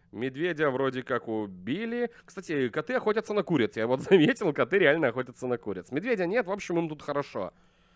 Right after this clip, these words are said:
Что здесь? Оба-на, сразу, сразу. Смотрите, что творят. Сразу гигантские поселения организовали. Есива. Двадцать пять человек уже там живет. Видимо, я наспавнил слишком много людей.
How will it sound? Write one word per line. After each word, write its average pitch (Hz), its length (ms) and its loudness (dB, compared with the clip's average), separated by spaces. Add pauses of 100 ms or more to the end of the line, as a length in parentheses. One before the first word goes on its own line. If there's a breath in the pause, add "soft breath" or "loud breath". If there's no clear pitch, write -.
(680 soft breath)
Что 175 240 -2
здесь? 107 420 -6
Оба-на, 107 380 2
сразу, 139 500 0
сразу. 143 540 -2
Смотрите, 185 500 -2
что 170 140 -6
творят. 160 440 0
Сразу 160 420 -4
гигантские 156 520 -2
поселения 165 560 -2
организовали. 110 800 -2 (560 soft breath)
Есива. 147 920 -2
Двадцать 170 520 -4
пять 160 240 2
человек 165 380 0
уже 127 180 -4
там 113 160 -2
живет. 127 320 -6
Видимо, 156 300 -2
я 143 80 2
наспавнил 147 640 0 (240 loud breath)
слишком 190 640 0
много 117 320 0
людей. 110 480 -2